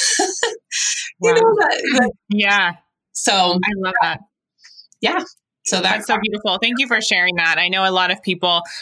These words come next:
Speaker 2: um, can resonate. There are moments that we experience and challenges where it feels like at the time it's the worst thing in the world. We can't believe this is happening. And
Speaker 1: Yeah.
Speaker 2: ultimately, looking back, we know it was actually for us, and it sent us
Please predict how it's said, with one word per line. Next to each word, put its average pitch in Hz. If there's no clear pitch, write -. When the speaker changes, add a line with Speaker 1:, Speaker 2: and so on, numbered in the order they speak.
Speaker 2:
um, 180
can 208
resonate. 180
There 175
are 175
moments 180
that 165
we 170
experience 170
and 170
challenges 165
where 165
it -
feels 175
like 160
at -
the 175
time 170
it's 160
the 175
worst 208
thing 208
in 196
the 190
world. 180
We 170
can't 208
believe 196
this 196
is 175
happening. 170
And 190
Speaker 1:
Yeah. 156
Speaker 2:
ultimately, 180
looking 170
back, 185
we 185
know 170
it 156
was 170
actually 156
for 151
us, 69
and 175
it -
sent 170
us 160